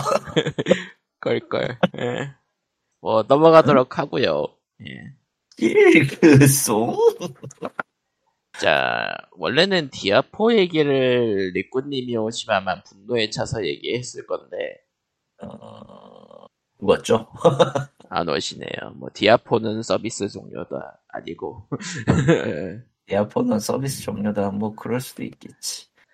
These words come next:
Speaker 2: 아무튼.
Speaker 1: 아이고, 전장의 푸가가 업데이트를 또 하네. 아이고.
Speaker 2: 자, 그리고 반다이 남코가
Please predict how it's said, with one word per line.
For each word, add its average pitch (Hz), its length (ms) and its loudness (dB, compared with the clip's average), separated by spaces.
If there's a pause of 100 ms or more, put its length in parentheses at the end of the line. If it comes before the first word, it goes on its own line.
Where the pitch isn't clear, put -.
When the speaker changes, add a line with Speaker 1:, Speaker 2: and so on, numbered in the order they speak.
(380)
Speaker 2:
아무튼. 98 260 0 (180)
Speaker 1:
아이고, 82 200 -6
전장의 92 520 0
푸가가 95 760 0
업데이트를 95 680 -4
또 90 160 -4
하네. - 460 -8
아이고. - 440 -12 (500)
Speaker 2:
자, - 260 -6
그리고 110 720 -8 (380)
반다이 135 440 2
남코가 107 840 -4